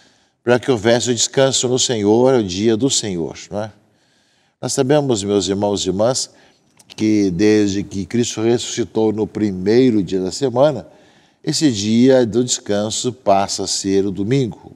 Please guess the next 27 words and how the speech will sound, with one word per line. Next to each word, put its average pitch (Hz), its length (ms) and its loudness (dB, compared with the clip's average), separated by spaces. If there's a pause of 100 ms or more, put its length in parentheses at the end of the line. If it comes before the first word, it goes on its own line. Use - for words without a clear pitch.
primeiro 101 400 0
dia 95 160 0
da 98 120 -2
semana. 101 500 -2 (840)
De 87 80 -14
tal 101 160 0
maneira 101 340 0
é 101 460 4
o 98 120 0
fato 104 520 0
mais 123 320 4
importante 123 800 -2
da 98 100 -2
história 120 520 2
da 87 80 -4
salvação, 101 680 0 (480)
a 101 120 -2
ressurreição 104 520 0
do 104 100 -4
Senhor. 98 460 -2 (480)
Por - 100 -8
isso 104 200 -4
mesmo 107 400 2
nós 101 460 -2 (280)
guardamos 98 540 -2
o 107 60 -2
domingo, 92 500 -6